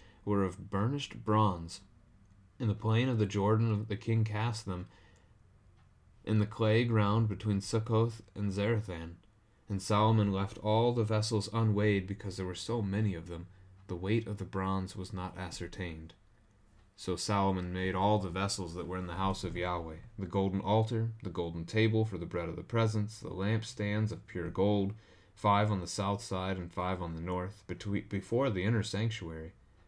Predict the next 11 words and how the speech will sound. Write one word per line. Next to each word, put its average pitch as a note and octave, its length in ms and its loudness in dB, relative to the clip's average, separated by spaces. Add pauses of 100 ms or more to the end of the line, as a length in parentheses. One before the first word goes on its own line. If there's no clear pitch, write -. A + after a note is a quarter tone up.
the G#2+ 60 -8
flowers, G#2 560 4
the F2 100 -4
lamps, G2 360 -2
and E2+ 100 -6
the E2 60 -6
tongs G2 480 0
of D#2+ 140 -10
gold, G2 400 0 (300)
the A2+ 100 -10
cups, - 540 -4